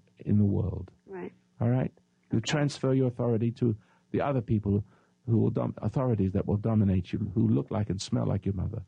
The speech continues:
Speaker 1: politically. The mother and father that you hated, that were your, that hurt, hurt you as a child. Okay?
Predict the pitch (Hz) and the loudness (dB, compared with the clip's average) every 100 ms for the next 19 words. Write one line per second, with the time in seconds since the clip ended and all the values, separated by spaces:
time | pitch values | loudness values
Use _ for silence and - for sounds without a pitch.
0 | _ _ _ _ 123 110 95 - 104 90 | _ _ _ _ 2 2 2 -4 -10 -12
1 | _ _ _ _ _ _ _ - 113 120 | _ _ _ _ _ _ _ -2 2 2
2 | 117 107 - 107 104 101 101 - 101 98 | 2 0 0 -2 0 0 0 -2 -2 -2
3 | - 107 87 82 - _ - 92 - 90 | -2 -2 0 -2 -8 _ -6 -4 0 0
4 | 95 - _ _ 104 - 117 98 - - | 0 -4 _ _ -4 -2 -2 -2 -4 -4
5 | - - 92 87 90 - 95 87 - - | -4 -2 -2 -2 -2 -6 -6 -8 -12 -20
6 | _ _ _ _ _ _ _ _ _ _ | _ _ _ _ _ _ _ _ _ _
7 | _ _ _ 139 123 143 180 | _ _ _ -2 2 2 2